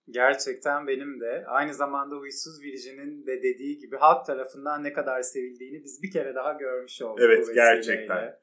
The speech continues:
Speaker 2: Huysuz Virjin adı geçiyorsa bile, geçmesi bile yetiyor. Se-, hemen tıklanıyor, dinleniyor, izleniyor falan. Gerçekten öyle.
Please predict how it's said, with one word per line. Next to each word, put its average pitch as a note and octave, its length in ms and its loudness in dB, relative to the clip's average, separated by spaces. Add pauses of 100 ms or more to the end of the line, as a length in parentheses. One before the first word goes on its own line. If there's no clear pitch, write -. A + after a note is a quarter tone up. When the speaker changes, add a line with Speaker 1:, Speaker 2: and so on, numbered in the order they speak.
(340)
Speaker 2:
Huysuz D3 420 -2
Virjin D3 280 2
adı C#3 260 2
geçiyorsa C3 760 2
bile, C#3 340 6
geçmesi B2 460 -4
bile C#3 160 0
yetiyor. B2+ 420 2
Se-, A2 440 -2
hemen B2 380 -4
tıklanıyor, A2+ 580 -2
dinleniyor, G#2+ 560 -4
izleniyor G2 600 -8
falan. - 280 -8 (260)
Gerçekten F2+ 460 -10 (140)
öyle. D2+ 100 -20